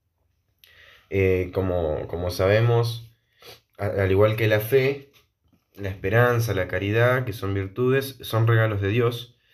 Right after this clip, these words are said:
Estos diferentes frutos también lo son. Y vamos a empezar hablando del primero, y creo que es muy básico para todos, pero no le damos la, la importancia real que tiene, que es el amor.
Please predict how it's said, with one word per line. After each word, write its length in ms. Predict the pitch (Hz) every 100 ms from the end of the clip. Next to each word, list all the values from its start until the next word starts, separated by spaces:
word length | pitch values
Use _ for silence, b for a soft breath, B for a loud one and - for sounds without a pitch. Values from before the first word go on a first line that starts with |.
| b -
Estos 720 | 104 101 - 107 104 104 -
diferentes 500 | 104 - 104 110 110
frutos 380 | - 123 113 107
también 300 | 95 101 104
lo 80 | 107
son. 420 | 147 147 143 - _ b b b b b b
Y 120 | - 160
vamos 200 | 170 143
a 40 |
empezar 340 | 123 113 135
hablando 480 | 131 127 131 131 131
del 280 | 107 101 101
primero, 680 | 104 104 117 123 156 185 _ _
y 580 | - 95 90 85 58 -
creo 220 | - 104 87
que 540 | 82 78 - 58 - _ _ _ _ _
es 280 | 101 101 98
muy 240 | 113 123
básico 760 | 117 123 123 113 123 131 131 - _
para 240 | 95 95
todos, 520 | 101 120 139 151 - b b b _
pero 340 | 120 127 135
no 160 | 131 120
le 100 | 113
damos 520 | 113 117 127 113 -
la, 600 | - 82 85 82 - - -
la 220 | - 92
importancia 840 | 95 95 95 101 135 113 113 95 87
real 300 | 95 104 104
que 100 | 117
tiene, 400 | 123 120 90 78
que 120 | 101
es 140 | 113
el 100 | 117
amor. 400 | 90 101 85 -